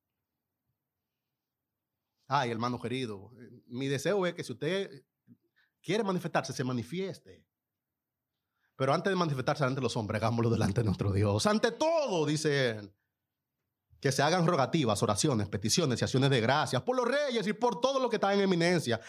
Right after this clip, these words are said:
para que vivamos quieta y reposadamente, en toda piedad y honestidad. Aquí es que al mundo se le cae el sistema.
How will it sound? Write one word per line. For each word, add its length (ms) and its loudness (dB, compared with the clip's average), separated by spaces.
para 220 4
que 80 2
vivamos 400 2
quieta 380 0
y 20 -2
reposadamente, 800 0
en 60 -6
toda 240 -4
piedad 220 0
y 80 0
honestidad. 420 -6
Aquí 240 0
es 80 -4
que 60 2
al 40 2
mundo 180 4
se 120 2
le 140 2
cae 200 2
el 80 0
sistema. 480 -10